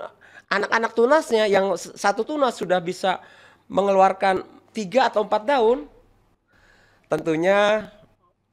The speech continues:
kita tinggal potong lagi, kita pindahkan ke pot tanam baru, ya. Dan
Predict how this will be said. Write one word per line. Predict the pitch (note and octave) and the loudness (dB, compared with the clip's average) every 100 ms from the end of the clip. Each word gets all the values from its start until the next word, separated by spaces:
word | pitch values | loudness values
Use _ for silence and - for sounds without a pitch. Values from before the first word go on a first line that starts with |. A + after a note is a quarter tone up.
| _ _ - | _ _ -12
kita | D#3 - F3+ F3 - - | -10 0 2 4 0 -4
tinggal | F3+ F3 E3 | -6 0 0
potong | E3+ E3+ F3 E3+ | 0 -2 -2 0
lagi, | E3+ D#3 D#3 G3 C4+ F4 E4+ - _ | 2 0 0 -6 -6 -6 -8 -16 _
kita | - F3 E3+ | -8 -2 0
pindahkan | E3 E3 D3+ D3 - A3+ D#4+ F4+ F4 _ _ _ _ _ _ _ _ _ _ _ _ _ _ _ | 0 -2 0 -2 0 0 0 -2 -12 _ _ _ _ _ _ _ _ _ _ _ _ _ _ _
ke | F#3+ G3 - | 0 0 -4
pot | - B3 B3 - _ _ _ _ _ _ _ - | 2 2 2 -6 _ _ _ _ _ _ _ -6
tanam | G3 G3 G#3 | -2 0 2
baru, | G3+ G#3+ F#3 A2+ - - _ _ | 4 4 2 -2 -14 -20 _ _
ya. | A2+ C3+ D#3 _ _ _ | -4 -4 -6 _ _ _
Dan | - B2+ D3+ D#3+ F#3 C#4 | -6 2 4 4 2 -4